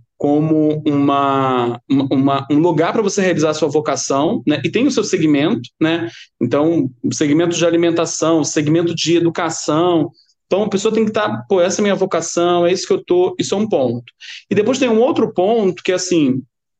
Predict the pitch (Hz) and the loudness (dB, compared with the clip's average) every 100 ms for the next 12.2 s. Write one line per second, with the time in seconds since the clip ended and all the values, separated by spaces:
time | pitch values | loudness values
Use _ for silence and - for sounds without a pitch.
0 | _ _ _ _ - 175 175 185 214 202 | _ _ _ _ -4 -2 0 0 0 0
1 | 202 185 160 196 208 190 180 180 - 165 | 0 0 0 0 -2 0 -2 0 0 0
2 | 139 135 - _ - 143 156 170 - 156 | 0 -4 -12 _ -4 0 0 -2 -4 -4
3 | 143 147 - 170 156 165 190 196 180 170 | -4 -4 -4 -2 -2 -2 -2 0 -2 0
4 | 151 143 156 190 - 185 185 185 180 180 | 0 2 2 0 0 0 2 0 -2 0
5 | 160 170 170 185 175 - - 190 151 131 | 0 0 -2 -2 -4 -4 -2 -2 0 0
6 | 123 127 131 147 147 147 _ _ 165 156 | 0 0 0 0 -2 -8 _ _ -2 0
7 | 170 180 190 170 180 180 202 208 170 156 | 0 0 0 0 0 0 0 0 0 0
8 | 156 131 139 143 147 147 _ _ - - | -2 0 0 0 -2 -4 _ _ -12 -8
9 | - 147 165 156 156 175 190 180 190 196 | -4 -2 -2 0 0 2 0 0 0 0
10 | 196 185 185 180 139 120 - - - _ | -2 0 2 2 2 0 -4 -8 -20 _
11 | - 131 139 143 165 156 143 151 165 170 | -6 0 0 2 0 0 0 0 -2 -2
12 | 175 | -2